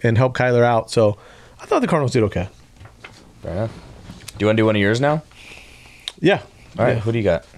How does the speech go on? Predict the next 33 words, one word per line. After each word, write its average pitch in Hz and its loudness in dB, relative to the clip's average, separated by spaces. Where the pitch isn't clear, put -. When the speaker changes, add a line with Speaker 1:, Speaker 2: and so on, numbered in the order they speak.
Speaker 1:
For, 120 2
um, 104 -2
we'll 139 2
go 147 4
to 143 2
a - 2
different 131 0
division. 117 -2
Speaker 2:
Whatever 107 -2
you 127 -2
want. 139 -4
Speaker 1:
Yeah. 117 0
Speaker 2:
Go 107 0
ahead. 110 2
Speaker 1:
So 143 0
we're 156 4
gonna 180 2
go, 170 4
uh, 151 4
A 180 2
F 185 0
C 180 -2
South. 127 -2
Let's 123 -4
Speaker 2:
Okay. 113 0
Speaker 1:
go 156 4
into 143 0
the 139 2
A 135 4
F 127 0
C 117 -8
South. 107 -4
Um, 104 -6